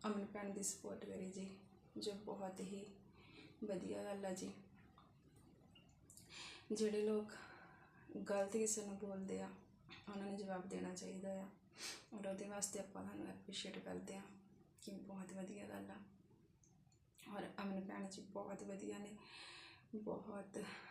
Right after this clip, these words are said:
ਵਧੀਆ ਜਵਾਬ ਦਿੰਦੇ ਆ, ਮਤਲਬ ਰੋਸਟ ਕਰਦੇ ਆ ਤਾਂ ਕਦੇ ਵੀ ਲੈਂਗੁਏਜ ਦਾ ਮਿਸਯੂਜ਼ ਨਹੀਂ ਕਰਦੇ, ਬਹੁਤ ਵਧੀਆ ਗੱਲ ਕਰਦੇ ਆ।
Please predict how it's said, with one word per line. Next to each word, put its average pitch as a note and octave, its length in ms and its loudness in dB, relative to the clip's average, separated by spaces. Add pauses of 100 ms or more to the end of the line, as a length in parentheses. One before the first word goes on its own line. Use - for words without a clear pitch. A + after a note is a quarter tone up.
(300)
ਵਧੀਆ G#3 460 6 (180)
ਜਵਾਬ F#3+ 400 4
ਦਿੰਦੇ F3+ 280 4
ਆ, - 60 2
ਮਤਲਬ F3+ 360 0
ਰੋਸਟ F#3+ 280 4
ਕਰਦੇ G3 380 2
ਆ F#3 60 6
ਤਾਂ G3 200 0 (500)
ਕਦੇ G3+ 260 4
ਵੀ G#3 240 8 (1040)
ਲੈਂਗੁਏਜ G3 540 4
ਦਾ G3 140 2
ਮਿਸਯੂਜ਼ F#3+ 540 4
ਨਹੀਂ G#3 140 0
ਕਰਦੇ, G3+ 360 0 (520)
ਬਹੁਤ G#3 340 0
ਵਧੀਆ G3 460 2 (280)
ਗੱਲ F#3+ 200 4
ਕਰਦੇ F#3+ 440 0
ਆ। G3 60 -4